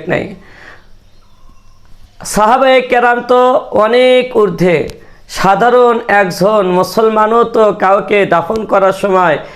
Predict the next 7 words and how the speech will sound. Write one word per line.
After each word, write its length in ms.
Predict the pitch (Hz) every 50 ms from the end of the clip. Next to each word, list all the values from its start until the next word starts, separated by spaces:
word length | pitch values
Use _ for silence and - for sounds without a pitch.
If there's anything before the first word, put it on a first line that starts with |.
| - - -
এই 240 | - 185 214 220
ধরনের 420 | 226 220 226 214 214 220 226 220 202 214
কথা 320 | 202 185 180 - 196 202
বলে 260 | 185 180 165 156 147
না। 220 | 147 139 131 - - - - - - - - - - - - -
আখিরাতের 580 | 180 170 196 269 - 262 262 262 262 269 254
হিসাব 420 | 254 233 190 208 208 208 240 233